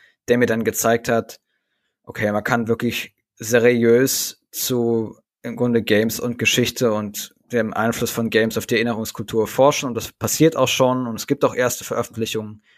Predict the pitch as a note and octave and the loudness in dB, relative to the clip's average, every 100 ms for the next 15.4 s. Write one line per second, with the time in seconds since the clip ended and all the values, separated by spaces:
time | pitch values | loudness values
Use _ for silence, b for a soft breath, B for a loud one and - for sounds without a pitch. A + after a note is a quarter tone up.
0 | _ _ _ _ _ _ _ _ A#2 A#2 | _ _ _ _ _ _ _ _ -2 0
1 | B2+ A#2 A#2 A#2 A#2+ A#2 A#2 A2+ A#2+ A2+ | 2 4 2 2 0 0 0 -2 -2 -2
2 | A2 F2 A2+ A#2 A#2 A2+ G#2 G#2+ C3+ - | -4 -2 0 2 0 0 4 4 4 2
3 | C3+ C3 A#2 G#2 G#2 G#2+ G#2+ G#2 G#2+ _ | 2 2 -4 -4 -2 0 -2 -8 -14 _
4 | _ A#2 B2 A2+ G#2 B2 A#2 A#2 A2 - | _ -4 -2 -2 2 4 4 2 0 -4
5 | - A#2+ A2 A2 G#2 A#2 G#2+ A2+ - G#2 | -4 -2 -2 -4 -8 -2 0 0 0 -2
6 | G2+ - - - - _ _ A#2+ A#2 - | -2 -8 -12 -12 -12 _ _ -2 -2 4
7 | B2 C3 B2 A#2 - A#2+ C#3 A#2 A2+ A2 | 4 4 0 -4 0 0 2 0 -2 -4
8 | b b b b b b _ _ D3 C3 | b b b b b b _ _ 2 4
9 | C#3+ D3 C#3 C3 C3+ B2 B2 A#2 A#2 A#2 | 4 4 4 2 0 2 2 2 2 0
10 | B2+ A#2+ - B2 A#2 A2 G#2 A2 G#2+ G#2 | 0 0 -2 0 0 2 0 2 0 -2
11 | G#2 A2 A2 A2+ - - A2 - - A#2+ | -4 -2 0 -2 -4 -4 -4 -6 -6 -2
12 | A#2+ B2 B2 A#2 - - - - C#3+ D#3 | 2 4 4 0 -6 -10 -6 2 2 4
13 | C3 B2 A#2 A#2+ A#2+ A2 - A#2 A2+ - | 2 0 0 2 2 0 2 2 2 0
14 | A2+ G#2+ A2 G#2 - C3+ C#3+ B2+ C3 B2 | -4 -2 -2 -4 2 4 4 2 0 0
15 | A2 G#2+ - | -2 -4 -8